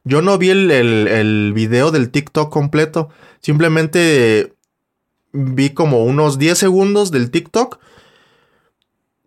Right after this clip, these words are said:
que tenían capturas de pantalla. Vi el tipo de, de arte que tenía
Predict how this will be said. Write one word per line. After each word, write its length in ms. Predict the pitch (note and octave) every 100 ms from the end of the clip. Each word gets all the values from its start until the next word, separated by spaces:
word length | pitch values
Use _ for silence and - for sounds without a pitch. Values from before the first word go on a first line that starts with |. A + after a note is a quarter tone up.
| -
que 120 | - B2+
tenían 300 | B2 B2+ C#3+
capturas 420 | D3 - D#3 D#3
de 120 | C#3
pantalla. 680 | B2+ A#2+ B2 D#3+ E3+ F#3 F#3 _ _ _ _ _ -
Vi 320 | C#3+ C#3 E3
el 160 | F3 D#3
tipo 320 | E3 D3+ E3+
de, 460 | D3 A#2+ A2 G#2+ G#2+
de 140 | A2
arte 460 | A#2 D#3 F3+ F#3+ F#3+
que 80 |
tenía 500 | C#3+ C#3 D#3+ G3+ G#3+